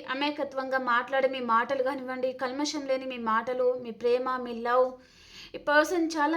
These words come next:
మిస్ అవుతున్నారు. ఈ పర్సన్ ఇక్కడ ఓల్డ్ ఏజ్ పీపుల్ అనేది ఉన్నారండి. అంటే ఇక్కడ చూడండి, ఎన్ని ఇయర్స్ అయినా సరే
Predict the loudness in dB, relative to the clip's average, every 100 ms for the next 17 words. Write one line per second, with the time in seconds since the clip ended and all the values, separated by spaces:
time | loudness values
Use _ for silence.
0 | 0 0 0 0 -2 -6 -10 -16 _ _
1 | _ _ _ _ _ _ _ _ _ _
2 | _ _ _ _ _ _ _ _ _ _
3 | _ _ _ _ _ _ _ _ _ _
4 | _ _ _ _ _ _ _ _ _ _
5 | _ -20 -20 -18 -16 0 4 4 4 0
6 | 0 -2 -12 _ _ _ _ _ _ _
7 | _ _ _ _ _ _ -14 -6 -4 2
8 | 2 4 0 -2 -4 -6 -4 -4 -2 -4
9 | -4 -4 -4 -4 -6 -4 -2 -2 -2 -4
10 | -8 -4 -2 -2 -2 -4 -10 -4 -2 0
11 | 2 2 2 0 0 -2 -4